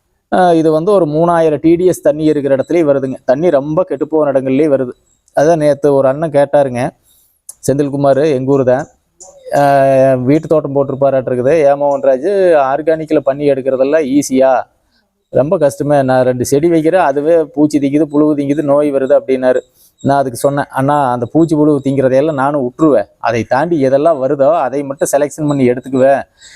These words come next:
ஏன்னா நம்ம அதுக்கு பய-, வண்டு-, பண்டதும் பார்க்க முடியாதுல்லங்க" அப்படின்னு சொன்னேன். இப்போ அந்த மாதிரி எதிர்காலம் வந்து இன்னும் மோசமா இருக்குங்க.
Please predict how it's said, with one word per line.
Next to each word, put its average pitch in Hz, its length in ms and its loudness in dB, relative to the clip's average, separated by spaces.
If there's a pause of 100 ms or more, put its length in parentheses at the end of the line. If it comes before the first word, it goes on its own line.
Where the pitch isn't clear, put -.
(140)
ஏன்னா 151 200 0
நம்ம 143 200 -2
அதுக்கு 127 180 -2
பய-, 127 220 2
வண்டு-, 123 280 -2
பண்டதும் 147 300 -2
பார்க்க 139 220 -2
முடியாதுல்லங்க" 127 680 0
அப்படின்னு 131 580 -2
சொன்னேன். 127 420 -4 (960)
இப்போ 127 240 -2
அந்த 123 240 -2
மாதிரி 143 440 -2
எதிர்காலம் 139 420 0
வந்து 143 200 -6
இன்னும் 160 260 -2
மோசமா 151 260 -2
இருக்குங்க. 139 340 -4